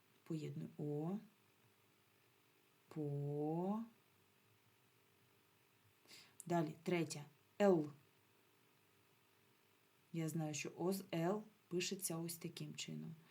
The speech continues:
Пол. Далі четверта буква І. Веду догори. Л. Полі. Так, і далі остання буква Т.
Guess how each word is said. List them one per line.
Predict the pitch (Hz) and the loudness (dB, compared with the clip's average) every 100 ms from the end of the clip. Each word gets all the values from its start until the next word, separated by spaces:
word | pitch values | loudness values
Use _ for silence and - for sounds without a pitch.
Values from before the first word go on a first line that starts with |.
| - - _ _ | -20 -20 _ _
Пол. | - 170 170 180 196 208 220 220 233 240 247 269 277 - - - - - - - | 2 6 8 8 8 6 4 4 4 4 4 0 -2 -10 -20 -20 -20 -20 -20 -8
Далі | 170 160 156 | 0 0 0
четверта | - 170 165 160 165 | -2 -2 -2 -2 0
буква | 165 175 165 - | -2 0 -2 -2
І. | 165 160 - - | -2 -4 -6 -6
Веду | 165 160 170 | -2 2 2
догори. | 165 160 165 156 147 165 233 - - _ _ _ _ - _ 156 | 2 2 2 2 2 2 0 -4 -16 _ _ _ _ -20 _ -10
Л. | 151 147 160 160 - _ _ _ _ _ _ _ _ _ - - - - - _ | -8 -6 -8 -10 -18 _ _ _ _ _ _ _ _ _ -20 -20 -20 -20 -20 _
Полі. | - 180 180 175 160 156 151 147 143 143 147 147 147 147 147 147 151 160 180 214 233 262 285 320 359 - _ - - - _ _ _ _ _ _ _ _ _ - | -2 2 2 2 0 -4 -8 -8 -4 -4 -4 -6 -6 -4 -2 0 2 2 2 2 2 0 0 0 -2 -8 _ -20 -20 -20 _ _ _ _ _ _ _ _ _ -8
Так, | 165 143 - - - | -6 -6 -10 -8 -4
і | 151 | 2
далі | 180 233 359 220 170 - | 4 4 4 2 0 -6
остання | 175 170 233 302 190 | -6 0 2 4 2
буква | 185 190 190 | 2 0 -2
Т. | 185 165 151 | -2 -6 -6